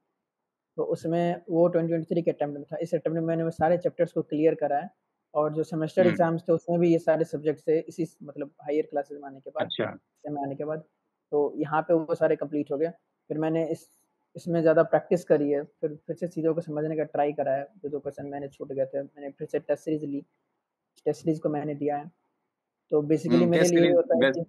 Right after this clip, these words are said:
Speaker 1: हाँ,
Speaker 2: रिवीजन के लिए
Speaker 1: हाँ।
Speaker 2: बेस्ट पार्ट है, अगर आपका
Speaker 1: हाँ,
Speaker 2: वो
Speaker 1: यस सर।
Speaker 2: कंप्लीट हो रहा है तो।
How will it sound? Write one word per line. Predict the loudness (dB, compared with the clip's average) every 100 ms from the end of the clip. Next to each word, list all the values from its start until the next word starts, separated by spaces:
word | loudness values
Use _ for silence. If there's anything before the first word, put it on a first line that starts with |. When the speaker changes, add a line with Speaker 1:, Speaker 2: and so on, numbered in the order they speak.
| -8
Speaker 1:
हाँ, | -8 -4
Speaker 2:
रिवीजन | -2 0 2 2
के | 2
लिए | 2
Speaker 1:
हाँ। |
Speaker 2:
बेस्ट | 2 0 -2
पार्ट | -6 -6 -6
है, |
अगर | -6 -4
आपका | -4 -2 -2 -2 -8 -10
Speaker 1:
हाँ, | -10 -10 -16 -10
Speaker 2:
वो | -4 0 0
Speaker 1:
यस | -2
सर। | -2
Speaker 2:
कंप्लीट | -4 -2 -2 -2
हो | -2
रहा | -2 -4
है |
तो। | -6 -14